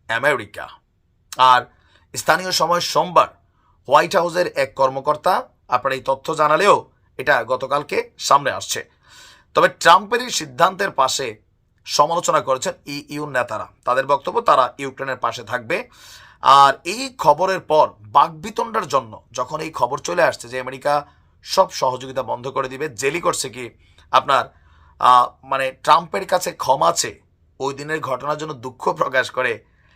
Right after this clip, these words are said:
আমেরিকার বা ট্রাম্পের শক্তিশালী নেতৃত্বে আগামী দিনে এই কাজ করার জন্য সে, আহ, আহ্বান জানিয়েছে, কিন্তু এটা কোনো কাজে দেবে না, কারণ আমেরিকা রাশিয়ার উপর নিষেধাজ্ঞাগুলো তুলে নিছে।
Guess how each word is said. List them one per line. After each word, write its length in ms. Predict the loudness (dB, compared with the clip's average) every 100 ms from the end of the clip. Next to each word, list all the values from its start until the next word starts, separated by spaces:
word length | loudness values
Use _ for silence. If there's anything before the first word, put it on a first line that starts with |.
| _ _ 0
আমেরিকার 460 | 0 0 -4 -6 -8
বা 140 | -14
ট্রাম্পের 600 | -12 2 4 2 0 -6
শক্তিশালী 720 | -4 -6 -6 _ -10 -4 -4 -6
নেতৃত্বে 720 | -10 -10 -8 -8 -8 -10 _ _ _ _ _ _ _
আগামী 260 | -2 0 -2
দিনে 300 | -4 -6 -8 _ _ -10
এই 140 | -10
কাজ 380 | -2 2 2 0
করার 280 | -2 0 0
জন্য 440 | -4 -4 -2 -2 -8 _ -12
সে, 320 | -8 -8 -10 _ _ -8
আহ, 180 | -6 0
আহ্বান 440 | 0 0 0 0
জানিয়েছে, 380 | -2 -6 -8 -12
কিন্তু 220 | -12 -8
এটা 140 | -6 -6
কোনো 240 | -4 -4
কাজে 440 | -2 0 0 -4
দেবে 380 | -4 -2 0 0
না, 240 | 0 0 -2 -14 -20 -20 -8
কারণ 200 | 0 2
আমেরিকা 520 | 2 0 0 4 6 6
রাশিয়ার 360 | 2 -2 -8
উপর 160 | -8 -12
নিষেধাজ্ঞাগুলো 640 | -12 -6 -4 -2 -2 -4
তুলে 240 | -4 -6 -8
নিছে। 300 | -10 -14